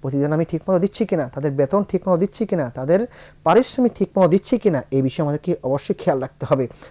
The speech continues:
রাসূলুল্লাহ সাল্লাল্লাহু আলাইহি ওয়াসাল্লাম এ ব্যাপারে বড় ধরনের ধমক দিয়েছেন। তিনি বলেছেন, সালাসুন, তিন ব্যক্তিদের জন্য কিয়ামতের মাঠে আমি তাদের বিরুদ্ধে বাদী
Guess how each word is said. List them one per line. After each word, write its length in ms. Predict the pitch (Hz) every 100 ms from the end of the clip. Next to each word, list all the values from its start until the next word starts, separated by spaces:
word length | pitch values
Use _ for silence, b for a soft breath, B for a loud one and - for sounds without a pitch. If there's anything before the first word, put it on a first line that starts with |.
| -
রাসূলুল্লাহ 400 | 139 156 135 123
সাল্লাল্লাহু 460 | 120 120 135 -
আলাইহি 140 | 147 165
ওয়াসাল্লাম 320 | - 180 190 -
এ 80 | 147
ব্যাপারে 340 | 139 160 240 B B B 127
বড় 220 | 131 143
ধরনের 380 | 131 156 147 127
ধমক 240 | 123 143
দিয়েছেন। 320 | 143 175 196
তিনি 240 | 165 160 170
বলেছেন, 460 | 170 143 151 202 254 - - _ _ _ _ - - -
সালাসুন, 580 | 160 170 139 123 104 - B B B -
তিন 220 | 233 262
ব্যক্তিদের 420 | 220 214 214 196
জন্য 480 | 147 143 127 139 208 -
কিয়ামতের 500 | - 160 151 143 135
মাঠে 560 | 120 117 135 - 202 240 - -
আমি 340 | 117 123 165
তাদের 400 | 196 123 127 160
বিরুদ্ধে 420 | 139 135 135 151 165
বাদী 300 | 117 113